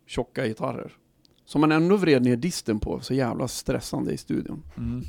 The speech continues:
Speaker 1: Tycker
Speaker 2: Det
Speaker 1: ändå
Speaker 2: vill
Speaker 1: det
Speaker 2: jag.
Speaker 1: lät som jag var, satt och spelade i Bob Hund i studion.
Speaker 2: Ja, men du
Speaker 1: Ni
Speaker 2: tycker,
Speaker 1: gör det ju aldrig.
Speaker 2: du tycker allt utom liksom f-, full fräs på allt är Bob Hund.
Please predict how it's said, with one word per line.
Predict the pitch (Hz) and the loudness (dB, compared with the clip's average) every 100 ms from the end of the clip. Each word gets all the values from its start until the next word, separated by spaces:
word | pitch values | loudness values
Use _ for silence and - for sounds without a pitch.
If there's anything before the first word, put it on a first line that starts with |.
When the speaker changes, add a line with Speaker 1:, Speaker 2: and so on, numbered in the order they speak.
| - | -10
Speaker 1:
Tycker | - 131 | -4 2
Speaker 2:
Det | 135 | 4
Speaker 1:
ändå | 135 | 6
Speaker 2:
vill | 127 | 6
Speaker 1:
det | |
Speaker 2:
jag. | 117 | 6
Speaker 1:
lät | 127 - | 4 4
som | 131 | 0
jag | 113 | 0
var, | 123 131 | -2 -4
satt | - 135 127 | -2 -2 -2
och | |
spelade | - 135 123 120 | -4 -2 0 2
i | |
Bob | 123 131 139 | 2 2 2
Hund | 147 143 147 - | 0 0 -2 -6
i | 165 - | -6 -6
studion. | 160 - 165 - - | -6 -4 -4 -6 -10
Speaker 2:
Ja, | - 117 | -12 -8
men | 120 | -2
du | |
Speaker 1:
Ni | 135 | 2
Speaker 2:
tycker, | 156 | 8
Speaker 1:
gör | 143 160 175 | 12 12 12
det | |
ju | 113 | 8
aldrig. | 113 110 - - - - - - - _ - - - | 4 2 -4 -8 -10 -12 -20 -20 -20 _ -14 -6 0
Speaker 2:
du | 269 131 | 0 0
tycker | 175 - | -2 2
allt | - 143 101 | 6 6 4
utom | 113 113 - 120 107 | 0 0 -2 -4 -4
liksom | 104 104 104 101 | -6 -8 -8 -10
f-, | - - - - - | -12 -20 -20 -20 -14
full | - 127 113 | 2 4 4
fräs | 131 113 | 4 0
på | - | 2
allt | 127 107 | 0 0
är | 107 | -2
Bob | 104 104 | -4 -2
Hund. | 104 - | -4 -6